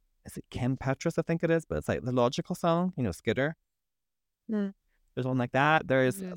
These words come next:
Speaker 1: somebody who does, um, a cover, but it's called Bittersweet Goodbye instead of Bittersweet Symphony. There's, like,
Speaker 3: Oh,
Speaker 1: so
Speaker 3: yeah.
Speaker 1: many,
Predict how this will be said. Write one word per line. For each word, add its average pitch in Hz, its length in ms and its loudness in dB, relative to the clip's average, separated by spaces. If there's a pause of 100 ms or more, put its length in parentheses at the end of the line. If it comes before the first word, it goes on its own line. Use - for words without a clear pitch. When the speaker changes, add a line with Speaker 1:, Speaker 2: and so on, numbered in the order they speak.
Speaker 1:
somebody 143 360 2
who 139 120 -4
does, 120 380 2 (100)
um, 117 300 2
a 76 60 -2
cover, 127 540 0 (1500)
but 135 100 2
it's 117 140 -4
called 120 260 0
Bittersweet 120 440 -2
Goodbye 117 480 2
instead 123 280 -4
of 113 120 -6
Bittersweet 110 480 -4
Symphony. 175 540 -2 (460)
There's, 143 140 2
like, 139 100 2
Speaker 3:
Oh, 190 180 2
Speaker 1:
so 190 60 -2
Speaker 3:
yeah. 147 380 4 (160)
Speaker 1:
many, 143 640 0